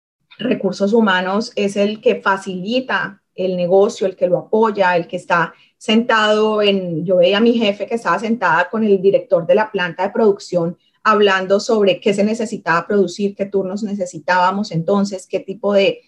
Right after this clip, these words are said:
de operarios, en qué máquinas que estaban activadas. Eh, me pareció que era súper interesante cómo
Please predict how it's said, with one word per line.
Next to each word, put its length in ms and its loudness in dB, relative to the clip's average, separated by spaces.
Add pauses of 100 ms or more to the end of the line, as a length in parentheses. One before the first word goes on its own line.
(140)
de 140 2
operarios, 840 2
en 120 -6
qué 140 0
máquinas 420 -6
que 100 -18
estaban 280 -8
activadas. 640 -4 (560)
Eh, 140 0
me 200 0
pareció 640 2
que 920 2
era 560 0
súper 300 -2
interesante 720 -2
cómo 480 0